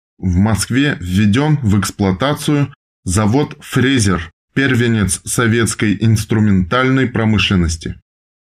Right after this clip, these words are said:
Тридцатого апреля тысяча девятьсот сорок пятого года начался штурм Рейхстага советскими войсками во время Берлинской операции. Адольф Гитлер покончил жизнь самоубийством.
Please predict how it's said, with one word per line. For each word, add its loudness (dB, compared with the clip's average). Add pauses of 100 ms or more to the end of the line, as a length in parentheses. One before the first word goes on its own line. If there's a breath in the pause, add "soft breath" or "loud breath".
(300)
Тридцатого 0
апреля 0
тысяча -2
девятьсот 2
сорок 0
пятого 0
года 0 (380)
начался 0
штурм 2
Рейхстага 0 (100)
советскими 0
войсками 0 (240)
во 0
время 2
Берлинской 2
операции. -2 (380)
Адольф 2
Гитлер 2 (300)
покончил 2
жизнь 2
самоубийством. 0